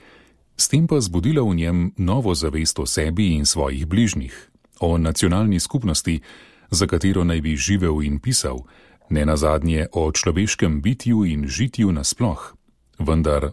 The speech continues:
ne na ravni abstraktnega pojma o človeku, ampak zelo od blizu,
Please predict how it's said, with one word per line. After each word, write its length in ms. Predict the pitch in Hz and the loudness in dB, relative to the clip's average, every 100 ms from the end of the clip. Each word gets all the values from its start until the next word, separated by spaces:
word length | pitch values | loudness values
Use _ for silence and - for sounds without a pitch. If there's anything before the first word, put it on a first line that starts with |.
| - | 0
ne 160 | 80 | 2
na 120 | 80 | 2
ravni 460 | 76 76 85 85 80 - | 2 2 2 2 0 -2
abstraktnega 800 | 82 - 104 123 - 92 82 | -4 -2 0 0 0 -2 0
pojma 380 | 76 85 85 73 | 0 0 0 0
o 160 | 69 69 | -2 -4
človeku, 540 | - 73 101 127 123 - - - - | -4 -2 -2 0 0 0 -20 -18 -2
ampak 340 | 95 95 85 | 0 2 0
zelo 340 | 82 92 165 113 | 2 2 2 2
od 140 | 76 | 0
blizu, 420 | 92 123 82 71 | 0 -2 0 -4